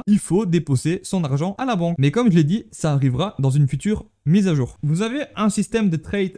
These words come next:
avec les P N J. Donc en faisant clic droit, vous pouvez avoir différents items. Et chaque P N J a sa particularité. Exemple, lui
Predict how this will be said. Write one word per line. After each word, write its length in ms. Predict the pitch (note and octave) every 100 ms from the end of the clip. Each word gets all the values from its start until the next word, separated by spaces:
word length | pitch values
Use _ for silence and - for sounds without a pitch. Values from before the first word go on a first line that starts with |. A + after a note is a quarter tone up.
| -
avec 300 | C#3 D3 C#3+
les 80 | B2+
P 160 | G#3
N 120 | F#3+
J. 220 | C#3+ C#3+ - -
Donc 280 | F#3 G3+ -
en 120 | D#3+
faisant 200 | D#3 F3+
clic 200 | - D3+
droit, 280 | C3+ E3 G3+
vous 140 | C#3 D#3
pouvez 220 | G3 A#3
avoir 220 | A3+ F#3+
différents 580 | C#3+ F3+ F3+ D#3 E3 -
items. 340 | C#3+ C3 C#3+ B3+
Et 100 | D#3
chaque 380 | D#3 - A#3+ -
P 120 | G#3+
N 140 | G#3 E3+
J 240 | E3+ A3 -
a 100 | D3
sa 160 | E3
particularité. 960 | D3+ - - F3 - D#3 C3+ C3 B2+ -
Exemple, 380 | D3 D3 D#3+ D3+
lui 200 | D#3+